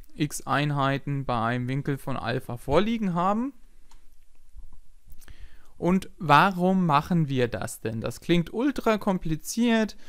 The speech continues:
das ist jetzt vielleicht auch nicht die eleganteste Möglichkeit, das einzuführen, aber warum habe ich mich für diesen Weg entschieden, Ihnen das näher zu bringen? Gehen wir wieder von unserem Nullpunkt aus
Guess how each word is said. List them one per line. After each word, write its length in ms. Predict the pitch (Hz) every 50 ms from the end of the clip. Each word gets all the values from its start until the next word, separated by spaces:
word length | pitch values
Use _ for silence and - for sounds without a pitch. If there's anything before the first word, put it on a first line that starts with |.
| - - - -
das 200 | - 156 - -
ist 160 | 190 180 -
jetzt 220 | 190 170 - - -
vielleicht 440 | - 165 160 156 170 180 175 - 160
auch 100 | 156 143
nicht 400 | 165 165 175 175 - - - -
die 120 | 151 151
eleganteste 720 | 147 147 143 135 147 160 190 220 214 196 190 - - 180
Möglichkeit, 800 | 170 170 170 170 170 - 175 160 160 - - 160 151 147 143 143 -
das 140 | 143 - -
einzuführen, 520 | 135 135 143 - - 139 - - 143 139
aber 280 | 139 147 143 151 143 147
warum 640 | 151 160 196 196 180 165 165 175 185 180 185 180 - - - - - - - -
habe 260 | 139 143 156 160 165
ich 120 | 165 -
mich 160 | 165 160 -
für 160 | - - 160 143
diesen 300 | 151 151 151 156 151 131
Weg 240 | 131 151 180 -
entschieden, 480 | - 143 139 - - 151 165 165 170 156
Ihnen 260 | 147 151 147 151 143
das 240 | 131 131 131 - -
näher 320 | 131 135 175 214 226 226
zu 180 | 220 - 202 175
bringen? 460 | 156 - - 175 175 175 175 175 170 - - - - - - - -
Gehen 280 | 139 151 180 214 220
wir 140 | 208 202 185
wieder 220 | 175 185 170 175 170
von 160 | - 170 156
unserem 260 | 151 147 147 143 135
Nullpunkt 540 | 139 147 170 185 180 - 190 190 185 - -
aus 580 | - 147 143 165 196 226 262 - - - -